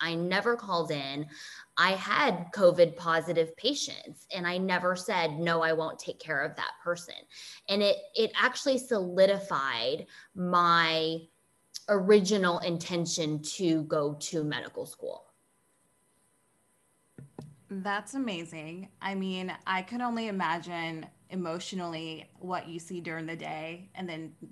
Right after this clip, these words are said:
Speaker 2: being with your girls when you get home and trying to, like, unpack and unwind and kind of focus on them and the multiple hats that we juggle as moms. But has being a doctor made the pandemic harder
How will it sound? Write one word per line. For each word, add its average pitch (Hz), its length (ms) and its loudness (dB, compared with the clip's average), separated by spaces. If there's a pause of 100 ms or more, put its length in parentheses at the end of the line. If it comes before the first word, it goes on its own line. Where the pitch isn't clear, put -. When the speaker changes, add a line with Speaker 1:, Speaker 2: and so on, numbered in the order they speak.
(100)
Speaker 2:
being 180 200 -10
with 165 140 -16
your 160 100 -10
girls 151 540 -10
when 160 140 -10
you 151 80 -10
get - 100 -14
home 156 380 -10
and 151 80 -12
trying 156 220 -12
to, 147 60 -12
like, 143 200 -14
unpack 151 380 -10
and 147 100 -12
unwind 214 440 -4
and 185 80 -8
kind 175 160 -12
of 156 80 -12
focus 151 380 -12
on 156 220 -10
them 147 280 -10
and 135 140 -16 (380)
the 247 80 -8
multiple 214 420 -4
hats 170 300 -8
that 156 120 -10
we 160 80 -12
juggle 143 520 -12
as 151 140 -14
moms. 156 460 -6
But 160 220 -6 (360)
has 254 240 0
being 254 220 -4
a 330 60 0
doctor 196 480 -2
made 180 200 -6
the 196 60 -8
pandemic 165 580 -6 (360)
harder 226 760 2